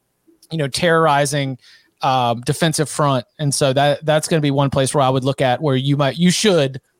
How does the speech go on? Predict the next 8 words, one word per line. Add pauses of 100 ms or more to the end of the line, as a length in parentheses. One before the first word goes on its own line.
(280)
you
should
see
some,
uh,
some
instant (340)
impact.